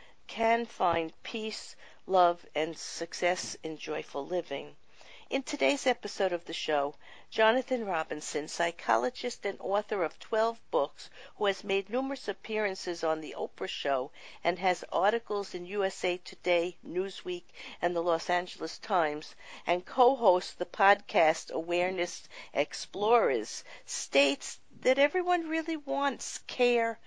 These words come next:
understanding, and empathy in their relationship. However, the four culprits, or the four horsemen of the relationship apocalypse, denigration, denial,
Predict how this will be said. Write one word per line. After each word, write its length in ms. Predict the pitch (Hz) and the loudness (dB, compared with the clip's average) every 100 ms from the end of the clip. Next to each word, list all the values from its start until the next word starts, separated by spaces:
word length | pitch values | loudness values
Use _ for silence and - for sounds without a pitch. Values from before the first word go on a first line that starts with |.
| - - - | -20 -10 0
understanding, 1000 | 175 170 165 - - 196 208 208 202 165 | 0 0 -8 -4 0 0 0 -2 -6 -6
and 200 | - - | -12 -2
empathy 680 | 190 214 - 202 - 185 170 - - - | 0 0 -2 -12 -4 -4 -4 -12 -18 -2
in 240 | 190 196 | 0 0
their 260 | 180 170 160 | 4 4 4
relationship. 1040 | 160 151 190 233 - 180 165 - 123 - - - - - | 0 0 2 4 2 -4 -6 -4 -4 -6 -18 -20 -20 -4
However, 640 | 139 135 147 214 151 156 | 0 2 6 6 6 0
the 160 | 165 160 | 0 -6
four 300 | - 175 190 | -2 2 2
culprits, 880 | - - 233 262 - 143 147 - - - - | 0 2 2 2 -2 -2 -2 -8 -14 -16 -4
or 160 | 170 170 | 2 2
the 120 | 165 | 2
four 300 | - 202 190 | 2 6 6
horsemen 640 | - 202 226 - 185 170 | 4 4 4 2 0 4
of 180 | 160 143 | 4 4
the 100 | 156 | 0
relationship 1080 | 147 156 147 160 233 - - 240 - 175 - | 2 0 4 6 6 4 -4 -6 -2 -2 0
apocalypse, 920 | 156 - 160 147 - 143 147 - - - - - - | -4 0 -2 -2 -6 -2 -2 -2 -16 -14 -16 -16 2
denigration, 1000 | 185 165 165 165 175 202 202 - 190 185 | 6 6 4 2 4 4 2 -2 -4 -2
denial, 640 | 165 156 156 175 185 180 | -2 2 6 6 6 2